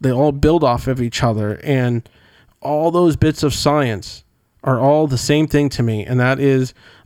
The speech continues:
observation of the natural earth systems and the, the u-, makeup of the universe. And to me, all those things need to be looked at in a giant web of interconnected behaviors.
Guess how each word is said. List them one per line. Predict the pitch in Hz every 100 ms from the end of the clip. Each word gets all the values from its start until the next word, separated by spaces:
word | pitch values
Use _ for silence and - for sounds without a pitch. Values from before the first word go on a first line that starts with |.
| -
observation | 139 - 160 139 139 - 143
of | 120 117
the |
natural | 117 123 139 - 135 -
earth | 127 127 - _ _ _ -
systems | - 160 151 180 185 180 -
and | 151 135 131 123 -
the, | 87 135 127
the | 120
u-, | 127 139 -
makeup | 135 143 143 147
of | 120 127
the | 123
universe. | 123 143 120 104 85 - - _ _ - - _ _
And | 156 143 131
to | 131
me, | 165 208 185 156 _ _ _ _ _ _ _ _ _ -
all | 165 170
those | 175 -
things | 165 160 160 143 - 156 -
need | 165 160
to | 147
be | 139 131
looked | 139 143
at | 135 120
in | 123
a | 113 110
giant | 110 139 131 139 127
web | 120 127 123 101 - _ _ _ _
of | - 120
interconnected | 151 139 131 131 123 120 - 113 110 - _ _ -
behaviors. | 127 131 139 123 98 92 -